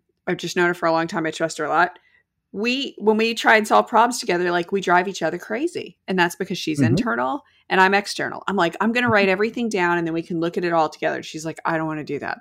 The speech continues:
Speaker 1: That sounds painful and awful." <laughs> And I figured out we're just opposites.
Speaker 2: I worked for a guy once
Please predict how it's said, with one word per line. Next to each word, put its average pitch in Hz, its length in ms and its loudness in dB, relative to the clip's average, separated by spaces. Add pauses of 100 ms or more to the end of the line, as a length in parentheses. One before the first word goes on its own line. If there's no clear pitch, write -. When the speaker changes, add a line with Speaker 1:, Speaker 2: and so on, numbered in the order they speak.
(100)
Speaker 1:
That 170 240 0
sounds 160 320 -6 (340)
painful 175 400 -2
and 143 80 -2
awful." - 480 -4
<laughs> 185 60 6 (260)
And - 580 8
I 220 260 6
figured 247 280 2
out 226 240 8 (460)
we're 220 200 10
just 220 220 0
opposites. - 680 4 (960)
Speaker 2:
I 143 80 8
worked 151 260 6
for 127 220 6
a 107 60 0
guy 120 240 6
once 120 540 4